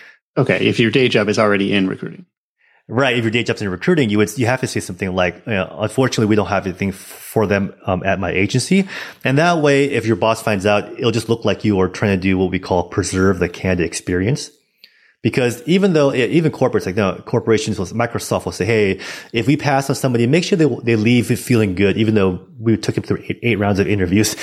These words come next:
Speaker 2: <laughs> make sure they leave feeling good so they don't, they don't badmouth us to all their other colleagues," right? You know, and so they're very sensitive about that. So if they see that message, it just sounds like you're trying to preserve the candidate experience by trying to hook up a candidate who you said no to and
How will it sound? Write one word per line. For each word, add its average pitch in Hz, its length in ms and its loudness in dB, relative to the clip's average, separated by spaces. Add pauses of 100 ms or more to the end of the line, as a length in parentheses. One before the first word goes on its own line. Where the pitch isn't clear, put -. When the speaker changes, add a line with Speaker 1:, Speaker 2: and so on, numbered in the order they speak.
Speaker 2:
<laughs> - 140 -8
make 139 140 2
sure 156 100 -2
they 135 80 4
leave 110 220 2
feeling 104 280 0
good 98 220 2
so - 100 -6
they 101 120 4
don't, 98 340 0
they 104 80 0
don't 98 220 2
badmouth 90 440 0
us 85 140 -2
to - 100 -4
all 90 160 2
their 85 160 0
other 90 200 2
colleagues," 82 560 -2
right? 85 320 -2
You 113 180 -8
know, 85 480 -8
and 107 180 0
so 104 200 0
they're 110 120 2
very 117 400 2 (460)
sensitive 147 460 -2
about 87 280 0
that. 85 160 0
So 92 460 0 (380)
if 117 140 -2
they 113 80 2
see 131 160 0
that 110 120 2
message, 135 420 0
it 110 100 -6
just 123 180 -2
sounds 113 240 0
like 95 100 2
you're 98 100 0
trying 107 200 -2
to - 40 -6
preserve 92 360 0
the - 80 0
candidate 90 260 -2
experience 165 460 0
by 190 100 0
trying 190 200 -2
to - 60 -2
hook - 140 -2
up - 100 -16
a 87 60 -4
candidate 90 480 0
who 95 120 -2
you 92 140 2
said 82 220 0
no 82 160 2
to 82 320 0
and 82 160 -4